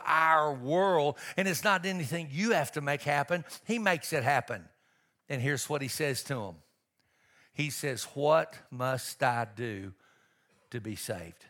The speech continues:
I believe that's the most important question in the Bible. It's the most important question in the Bible.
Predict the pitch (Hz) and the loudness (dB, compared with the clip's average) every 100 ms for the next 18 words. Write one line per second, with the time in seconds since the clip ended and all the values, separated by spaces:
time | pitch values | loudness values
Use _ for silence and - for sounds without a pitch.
0 | _ _ _ _ _ _ _ _ _ _ | _ _ _ _ _ _ _ _ _ _
1 | _ _ _ _ _ _ _ _ _ _ | _ _ _ _ _ _ _ _ _ _
2 | - 127 139 151 123 113 113 110 - _ | 2 2 4 0 0 0 -6 -10 -20 _
3 | 127 123 - - 113 110 107 - 101 - | -4 -4 -4 -10 -6 -6 -6 -8 -12 -14
4 | - 143 135 135 156 151 _ _ _ _ | -10 -4 -4 -4 -10 -14 _ _ _ _
5 | _ - 143 120 117 - 131 120 123 _ | _ -6 -2 -2 -2 -8 -12 -14 -16 _
6 | 120 104 95 98 87 80 78 _ _ _ | -16 -12 -8 -6 -8 -14 -20 _ _ _
7 | _ _ _ _ _ _ _ _ _ _ | _ _ _ _ _ _ _ _ _ _
8 | _ _ _ _ _ _ _ _ _ _ | _ _ _ _ _ _ _ _ _ _
9 | _ _ _ 123 - 139 131 120 - 113 | _ _ _ -12 -10 -4 -2 -2 -6 -12
10 | - - 143 151 160 175 185 - _ _ | -14 -10 -2 0 0 -6 -16 -18 _ _
11 | - - 151 127 - - 123 120 _ _ | -20 -4 0 0 -2 -10 -12 -14 _ _
12 | _ _ _ - 120 110 110 101 87 76 | _ _ _ -16 -12 -4 0 0 0 -6